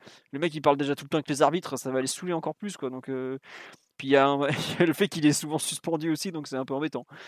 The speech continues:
Je sais pas, on nous dit, il faut un capitaine joueur pour parler à l'arbitre. Oui, voilà, c'est un peu une des règles souvent pour le capitaine, et qu'il y a pas mal de, d'entraîneurs qui n'aiment pas mettre un gardien capitaine, c'est pour pouvoir discuter sur le terrain, euh, négocier, enfin négocier, je sais pas ce que tu peux négocier, mais bref,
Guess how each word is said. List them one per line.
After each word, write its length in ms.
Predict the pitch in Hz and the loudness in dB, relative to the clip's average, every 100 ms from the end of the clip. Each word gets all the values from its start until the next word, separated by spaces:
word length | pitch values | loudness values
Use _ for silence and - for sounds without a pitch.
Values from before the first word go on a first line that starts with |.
| - - - | -16 -16 -12
Je 100 | - | -6
sais 140 | 180 240 | -2 4
pas, 420 | 165 175 170 156 | 6 8 6 4
on 80 | 156 | 0
nous 120 | 156 | -4
dit, 240 | 185 208 | -6 -6
il 60 | 160 | -4
faut 140 | - | -4
un 60 | 151 | -4
capitaine 480 | 147 143 165 175 170 | -4 -6 -4 -4 0
joueur 200 | 160 196 | 0 0
pour 120 | 139 | 0
parler 200 | 151 156 | 0 2
à 60 | 147 | 2
l'arbitre. 340 | 143 147 - | 0 -2 -8
Oui, 80 | 202 | -4
voilà, 200 | 180 175 | 0 0
c'est 140 | - | 0
un 80 | 143 | -4
peu 280 | 202 208 190 | 0 -2 -2
une 160 | 175 160 | -4 2
des 100 | 160 | 6
règles 320 | 180 175 143 | 6 4 -2
souvent 240 | 151 160 | -4 -4
pour 100 | 151 | -4
le 60 | 143 | -4
capitaine, 460 | 135 139 185 196 | -6 -4 -4 -4
et 100 | 151 | -6
qu'il 160 | 127 123 | -6 -4
y 60 | 107 | -2
a 60 | |
pas 120 | - | -2
mal 260 | 151 156 151 | 2 2 2
de, 760 | 127 123 120 117 113 113 113 123 - - - - - _ _ | 0 0 0 -2 -2 -4 -6 -10 -18 -20 -20 -20 -20 _ _
d'entraîneurs 640 | 131 139 151 170 165 175 | -4 -2 0 0 2 0
qui 140 | - 135 | -2 -4
n'aiment 180 | 143 147 | -2 4
pas 140 | 170 | 4
mettre 240 | 165 147 | 4 -2
un 60 | 147 | -2
gardien 280 | 135 135 147 | -2 -2 -4
capitaine, 460 | 143 123 131 175 | -4 -6 -2 -2
c'est 120 | 180 135 | -2 -6
pour 160 | 131 | -8
pouvoir 280 | 139 139 147 | -6 0 0
discuter 520 | 131 - 131 - 156 | -2 -12 -10 -4 -2
sur 140 | 143 123 | -2 -6
le 80 | |
terrain, 580 | - 131 127 147 151 151 | -4 0 2 4 4 2
euh, 160 | 127 127 | 0 -2
négocier, 600 | 127 127 127 - 143 143 | -2 -2 -4 -2 -2 -2
enfin 180 | - 147 | -4 -12
négocier, 380 | 123 123 - | -12 -12 -12
je 60 | - | -14
sais 40 | |
pas 80 | - | -16
ce 60 | 117 | -16
que 80 | 117 | -16
tu 100 | - | -14
peux 140 | 123 | -10
négocier, 360 | 123 139 - 160 | -8 -8 -6 -6
mais 120 | 123 | -6
bref, 260 | 117 - | -8 -10